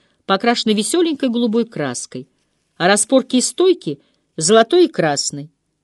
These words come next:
И это сразу напомнило ей о Холмборнском виадуке и о тех цветах, которые были в моде в тот год, когда она вернулась из страны грез. Да и сам бечевник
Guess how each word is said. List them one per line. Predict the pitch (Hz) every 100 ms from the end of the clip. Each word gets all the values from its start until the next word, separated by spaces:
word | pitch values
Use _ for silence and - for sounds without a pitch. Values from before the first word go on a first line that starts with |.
| _ _
И | 170
это | 180 185
сразу | 180 170
напомнило | 175 170 175 165 160
ей | 165 165 -
о | 160 -
Холмборнском | - 220 214 190 180 - - 180 -
виадуке | 165 180 170 156 - 131 - _ _ -
и |
о | 190
тех | 196 226
цветах, | - 220 262 254
которые | - 175 185
были | 180 185
в | 175 190
моде | 247 180
в | 165
тот | - 180
год, | 190 254
когда | - 175 175 180
она | 180
вернулась | 175 175 220 208 180 - _ _ _
из | 196 -
страны | - 190 180 175
грез. | 165 151 127 - - - _ _ _ _ _ _ _ -
Да | 202
и | 220
сам | - 165 143 135
бечевник | 147 - 139 135 135